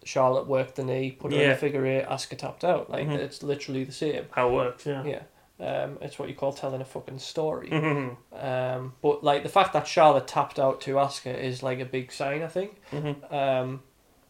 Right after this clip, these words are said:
Speaker 1: so, like, personally, like, in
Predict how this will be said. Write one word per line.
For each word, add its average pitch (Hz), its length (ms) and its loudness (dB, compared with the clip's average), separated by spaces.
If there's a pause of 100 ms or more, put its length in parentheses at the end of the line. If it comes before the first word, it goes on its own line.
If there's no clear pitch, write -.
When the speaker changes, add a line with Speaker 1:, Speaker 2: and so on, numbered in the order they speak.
(460)
Speaker 1:
so, 143 360 -2
like, 139 260 -2
personally, 156 480 0
like, 131 260 -8 (920)
in 143 280 -4